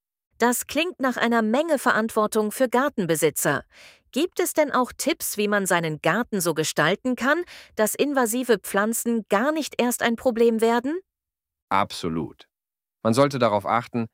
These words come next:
Speaker 2: den Garten regelmäßig zu pflegen und keine Flächen verwildern zu lassen. Wenn man Naturgärten anlegt, ist es wichtig, auch diese regelmäßig zu kontrollieren.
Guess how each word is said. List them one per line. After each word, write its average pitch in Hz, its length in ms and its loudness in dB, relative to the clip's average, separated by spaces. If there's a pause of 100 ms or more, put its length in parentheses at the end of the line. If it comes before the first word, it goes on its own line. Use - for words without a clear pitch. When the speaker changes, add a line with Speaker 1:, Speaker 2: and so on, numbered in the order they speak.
(240)
Speaker 2:
den 104 140 0
Garten 117 340 2
regelmäßig 117 600 0
zu - 120 -8
pflegen 101 520 0 (340)
und 117 160 -4
keine 156 300 0
Flächen 127 360 -2
verwildern 101 500 0
zu - 120 -14
lassen. - 300 -16 (880)
Wenn 110 120 2
man 110 140 4
Naturgärten 104 680 0
anlegt, 92 460 -2 (260)
ist 143 200 -4
es 143 140 -4
wichtig, 147 380 -2 (260)
auch 135 200 0
diese 175 460 -2
regelmäßig 117 600 0
zu - 120 -10
kontrollieren. 117 600 -2